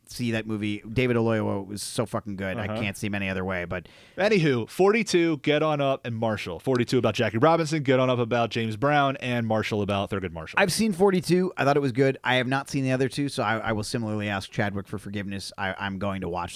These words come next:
Speaker 2: I will watch them. I
Speaker 1: Yeah.
Speaker 2: have them all in my queue. I'm gonna
Speaker 1: Yeah.
Speaker 2: watch this shit. It's
Speaker 1: Yeah.
Speaker 2: gonna be good. And, uh, it, it's just, you know, about, like, the, we were talking earlier about his, uh, about basically about his streak. Like, the, the dude, he was, he was well above five hundred in his movies.
Speaker 1: It's kind of incredible, actually. That's a, um, strong <laughs> five-year stretch as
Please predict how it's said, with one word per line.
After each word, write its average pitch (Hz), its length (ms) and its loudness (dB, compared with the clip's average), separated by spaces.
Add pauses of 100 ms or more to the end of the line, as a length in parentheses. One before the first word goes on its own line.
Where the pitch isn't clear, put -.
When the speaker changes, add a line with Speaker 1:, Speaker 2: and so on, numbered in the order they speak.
(120)
Speaker 2:
I 139 40 -2
will 143 120 0
watch 131 260 0
them. 92 260 -10
I 101 60 -4
Speaker 1:
Yeah. 107 80 0
Speaker 2:
have 120 100 0
them 110 120 -2
all 123 140 2
in 123 60 -4
my 120 80 -4
queue. 92 320 -6
I'm 87 100 -10
gonna 107 140 -4
Speaker 1:
Yeah. 107 40 0
Speaker 2:
watch 101 180 -2
this 92 100 -10
shit. 85 320 -10
It's 117 140 -6
Speaker 1:
Yeah. - 60 -2
Speaker 2:
gonna 156 120 0
be 156 100 2
good. 120 320 0 (360)
And, 123 280 -6
uh, 113 280 -2
it, 156 160 -6
it's 165 100 -8
just, - 320 -4
you 160 160 0
know, 175 160 2
about, 151 260 -2
like, 135 200 -8
the, 127 240 -6
we 143 100 -4
were 131 60 -2
talking 131 260 -2
earlier 131 160 -2
about 117 220 -4
his, 104 240 -6
uh, 101 180 -6
about 113 340 -8
basically 123 360 -8
about 98 220 -8
his 92 80 -12
streak. - 280 -6
Like, 107 140 -8
the, 127 160 -6 (180)
the 135 100 -14
dude, 147 300 -6 (140)
he 131 100 -4
was, 131 280 -6
he 135 120 -4
was 131 160 -2
well 135 380 2
above 110 260 2
five 95 220 -6
hundred 82 280 -10 (120)
in 95 40 -10
his 85 140 -12
movies. 85 340 -12
Speaker 1:
It's - 160 0
kind 311 140 4
of 427 80 2
incredible, 175 400 4
actually. 135 220 0
That's 160 240 2
a, 120 340 2
um, 104 540 0
strong 131 460 0
<laughs> 120 60 -4
five-year 113 540 0
stretch 113 360 0
as - 40 -8